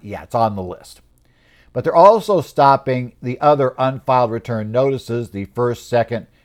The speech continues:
and final notice of return of delinquency. That's the C P fifty-nine, five sixteen, and five eighteen,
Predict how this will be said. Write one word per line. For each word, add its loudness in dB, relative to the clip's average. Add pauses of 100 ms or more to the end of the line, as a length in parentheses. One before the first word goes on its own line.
(120)
and -10
final 2
notice -4
of -8
return -8
of -12
delinquency. -12 (380)
That's -6
the -12
C -6
P -8
fifty-nine, -2
five -6
sixteen, -12
and -10
five -4
eighteen, -8